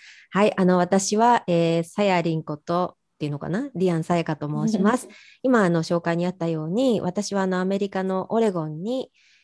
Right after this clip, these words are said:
Speaker 1: 住んで、でももうなんか、あれですね、ここに来て二十年ぐらいに、
Speaker 2: うん。
Speaker 1: うん、なるんですけど、うん、で、あの、本業として、その、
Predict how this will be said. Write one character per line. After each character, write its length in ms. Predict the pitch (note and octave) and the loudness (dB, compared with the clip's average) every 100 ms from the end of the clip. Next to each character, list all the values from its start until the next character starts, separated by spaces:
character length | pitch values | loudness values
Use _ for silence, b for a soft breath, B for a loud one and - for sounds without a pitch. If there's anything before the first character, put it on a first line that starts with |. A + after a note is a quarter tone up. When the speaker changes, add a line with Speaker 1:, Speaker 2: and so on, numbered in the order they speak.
| b | b
Speaker 1:
住 240 | - F3+ | -6 -4
ん 140 | E3 D#3+ | -4 0
で、 360 | F#3 F3+ D3+ | 0 0 -2
で 80 | D3+ | -2
も 100 | G3 | -2
も 400 | F3+ A#3 D#3+ C#3 _ | 0 0 0 -4 _
う 40 | F3+ | -10
な 60 | |
ん 60 | F3+ | -10
か、 300 | D#3+ C#3 - _ _ _ - | -10 -12 -14 _ _ _ -10
あ 60 | |
れ 80 | D#3+ | -6
で 80 | E3+ | -4
す 80 | D#3 | -4
ね、 80 | D3+ | -8
こ 140 | D#3+ | -6
こ 100 | F#3+ | -4
に 140 | G3 | -4
来 80 | G3 | -6
て 160 | - D3+ | -6 -4
二 140 | D#3+ | -4
十 180 | E3+ A3 | -2 -2
年 180 | A#3 A3+ | -2 -2
ぐ 80 | A#3 | -2
ら 140 | F#3 | -2
い 80 | E3 | -4
に、 260 | D3 C#3+ _ _ _ _ _ - | -8 -10 _ _ _ _ _ 0
Speaker 2:
う 60 | |
ん。 200 | G3+ C4+ | 4 4
Speaker 1:
う 40 | D#4 | 2
ん、 100 | G3+ - | -2 -10
な 160 | E3+ | -4
る 100 | E3 | -2
ん 60 | D#3+ | -2
で 80 | D#3+ | -4
す 120 | - | -4
け 120 | D#3+ | -8
ど、 460 | D#3 F#3 F3+ D3+ - b b b _ | -2 0 2 -2 -8 b b b _
う 420 | G3+ A#3 A3+ G3+ | 2 4 4 2
ん、 80 | F#3 | 0
で、 460 | G#3+ G#3+ G#3+ G#3+ - | 0 0 2 0 -2
あ 100 | G3+ | -6
の、 300 | G3 F#3 F#3 | -6 -6 -4
本 240 | G3 D4+ D4 | 0 2 2
業 200 | D4+ D4 | 0 0
と 140 | D4 | -4
し 180 | C#4+ - | -6 -2
て、 380 | D#4 D4+ G#3+ - b b | 2 2 2 -4 b b
そ 120 | - | -10
の、 280 | F3 F3 | -6 -6